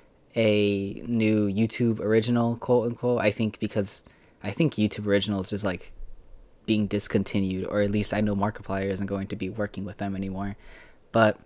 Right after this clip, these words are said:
it's essentially, like, a six-hour-long movie, potentially, because it's a choose-your-own-adventure. If you watch Netflix, it's like Bandersnatch, Black Mirror Bandersnatch.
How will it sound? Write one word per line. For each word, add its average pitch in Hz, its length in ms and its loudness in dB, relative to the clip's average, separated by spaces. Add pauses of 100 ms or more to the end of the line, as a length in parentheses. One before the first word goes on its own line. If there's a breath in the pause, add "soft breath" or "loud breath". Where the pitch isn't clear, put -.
(1040)
it's - 420 -2
essentially, 120 540 4
like, 95 320 -2 (600 loud breath)
a 110 60 0
six-hour-long 104 960 6
movie, 98 400 2
potentially, 95 800 -2 (400 loud breath)
because 110 280 -2
it's 104 160 -4
a 101 60 -4
choose-your-own-adventure. 123 1200 4
If - 180 -6
you 107 120 2
watch 107 260 2
Netflix, 110 460 0
it's - 120 -4
like 101 240 0
Bandersnatch, 117 880 0
Black 101 240 2
Mirror 101 220 2
Bandersnatch. 113 800 -4